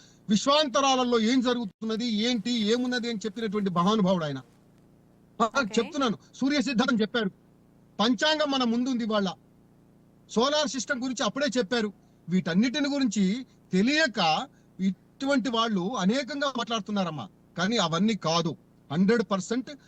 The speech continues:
Speaker 1: మన యొక్క చరిత్ర, భవ్యమైనటువంటి చరిత్ర, దివ్యమైనటువంటి చరిత్ర. మనము భారతదేశం ఏదైతే ఉందో, ఈ పవిత్ర భూమి విజ్ఞాన వీచికలను,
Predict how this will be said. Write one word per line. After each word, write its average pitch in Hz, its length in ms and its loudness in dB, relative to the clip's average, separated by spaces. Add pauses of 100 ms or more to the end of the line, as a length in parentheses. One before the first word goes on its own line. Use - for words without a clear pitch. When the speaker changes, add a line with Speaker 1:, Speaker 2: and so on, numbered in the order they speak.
(140)
Speaker 1:
మన 175 180 4
యొక్క 190 200 4 (200)
చరిత్ర, 226 280 4
భవ్యమైనటువంటి 202 800 0 (120)
చరిత్ర, 175 520 -6 (280)
దివ్యమైనటువంటి 220 1000 6
చరిత్ర. 185 380 0 (380)
మనము 220 600 6
భారతదేశం 240 920 2
ఏదైతే 220 340 0
ఉందో, 208 460 -2 (300)
ఈ 220 160 0
పవిత్ర 214 500 0
భూమి 220 560 2 (400)
విజ్ఞాన 226 800 4
వీచికలను, 220 840 2